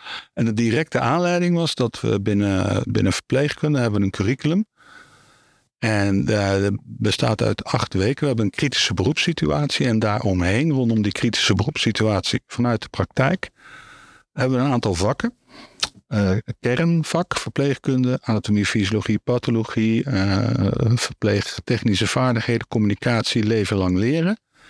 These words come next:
En, eh, het zijn allemaal losse vakken. En we noemen het leerarrangementen. En wat ik miste bij, eh, bij mezelf, ook bij collega's, bij studenten hoorde ik terug dat ze een,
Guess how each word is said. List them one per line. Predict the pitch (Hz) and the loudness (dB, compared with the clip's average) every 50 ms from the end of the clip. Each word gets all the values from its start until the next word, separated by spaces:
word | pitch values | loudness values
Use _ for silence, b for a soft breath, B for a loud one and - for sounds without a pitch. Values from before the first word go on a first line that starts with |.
| B B B B B B B B B B B B _ | B B B B B B B B B B B B _
En, | - 143 139 135 131 131 131 135 - - _ _ | -2 0 0 2 2 2 0 0 -2 -6 _ _
eh, | - 123 120 117 117 117 | -4 -2 0 2 2 2
het | 117 120 123 - | 2 0 0 0
zijn | - 147 143 | 0 0 0
allemaal | 156 151 147 135 135 | 2 2 2 2 2
losse | 135 123 - - 110 | 0 0 0 -2 -2
vakken. | - - 160 - - 110 - | -2 -2 -2 -2 -2 -4 -2
En | - 113 110 117 - - | 0 0 0 0 0 -2
we | - 110 107 | -2 -2 0
noemen | 117 165 196 180 143 | 0 2 2 2 2
het | 113 - | 0 0
leerarrangementen. | - 107 147 190 202 175 143 117 107 98 95 92 - 107 92 92 90 90 87 - - | 0 0 0 2 2 2 2 2 2 0 0 0 0 0 2 2 2 0 0 0 0
En | 131 117 110 | 0 0 2
wat | 120 120 - | 0 0 0
ik | 123 104 - - | -2 -2 -2 0
miste | 98 92 92 104 127 180 - - - - 220 262 - _ B B B B B B B B B B B | 0 2 2 2 2 0 0 -2 0 0 0 -2 -2 _ B B B B B B B B B B B
bij, | - 104 98 104 104 101 98 95 92 92 92 - - _ _ _ | -6 -2 0 2 2 2 2 2 2 2 0 -2 -4 _ _ _
eh, | - 98 92 90 90 87 87 85 | -2 0 0 2 2 0 0 0
bij | 92 101 95 90 | 0 0 2 2
mezelf, | 87 85 82 107 101 113 143 147 - 117 | 2 2 2 2 2 2 0 0 0 -2
ook | 110 98 - | -2 -2 -2
bij | - 90 87 | -2 -4 -2
collega's, | - - 101 107 107 101 - 104 95 - | 0 0 0 2 2 2 0 0 -2 -2
bij | - 101 87 87 | -2 0 0 2
studenten | 87 - - 98 87 95 98 127 156 156 151 | 0 0 -2 -2 -2 0 0 0 0 0 0
hoorde | 143 143 143 139 143 | 0 0 2 0 0
ik | 147 139 123 | 0 -2 -2
terug | - - 139 127 113 - - | -2 -2 0 0 0 0 0
dat | - 120 113 - | 0 0 0 0
ze | - - 117 | 0 0 0
een, | 117 110 104 107 107 | 2 2 2 2 0